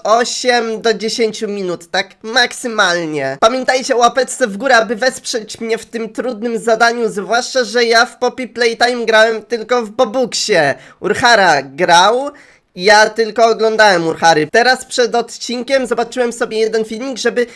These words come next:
wiedzieć mniej więcej, co ja w ogóle mam robić. I mam nadzieję, że się uda. Postaram się, mysie pysie. Ale jestem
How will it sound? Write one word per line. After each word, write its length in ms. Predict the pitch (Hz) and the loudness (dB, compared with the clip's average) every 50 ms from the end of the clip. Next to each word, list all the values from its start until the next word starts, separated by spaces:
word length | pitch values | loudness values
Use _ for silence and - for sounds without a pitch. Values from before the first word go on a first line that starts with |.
| - - | -14 -16
wiedzieć 580 | 165 160 190 285 311 269 240 285 254 - - | -12 -6 -2 -2 -2 -2 -4 -6 -8 -8 -8
mniej 260 | 214 240 240 247 254 214 | -8 -6 -6 -6 -6 -4
więcej, 360 | 240 262 254 254 - 269 226 | -4 -6 -6 -6 -10 -12 -12
co 160 | - - 269 | -6 -4 -2
ja 140 | 254 277 277 | 0 0 0
w 100 | 233 233 | 0 -4
ogóle 300 | 269 247 262 269 269 269 | -6 -6 -4 -2 -2 0
mam 200 | 269 277 269 285 | 0 0 2 2
robić. 580 | 294 269 240 202 170 185 165 156 - - - - - - - _ _ _ _ _ _ | 2 2 0 -2 -4 -8 -8 -8 -10 -14 -18 -18 -20 -20 -20 _ _ _ _ _ _
I 80 | - 170 | -8 -4
mam 260 | 165 180 196 220 226 | -2 -2 -2 0 0
nadzieję, 500 | 226 220 185 165 190 196 208 240 262 254 247 _ _ _ | -2 -2 -2 -2 -4 -2 0 0 -2 -2 -6 _ _ _
że 160 | - 151 196 | -10 -8 -6
się 160 | 196 - 247 240 | -4 -2 -2 -2
uda. 300 | 226 185 147 120 131 135 | -2 -4 -4 -4 -6 -6
Postaram 600 | - - 226 220 - - 240 226 220 202 175 160 | -6 -10 -10 -4 0 2 2 2 2 0 -2 -4
się, 120 | - 175 | -6 -6
mysie 300 | 151 151 151 147 - 156 | -4 -4 -6 -4 -6 -6
pysie. 560 | 147 - 151 139 131 - - 143 131 127 123 - | -6 -6 -8 -10 -10 -6 -6 -4 -4 -4 -6 -6
Ale 140 | 165 170 | -4 -4
jestem 240 | 180 185 - - 208 | -4 -2 -2 -2 -2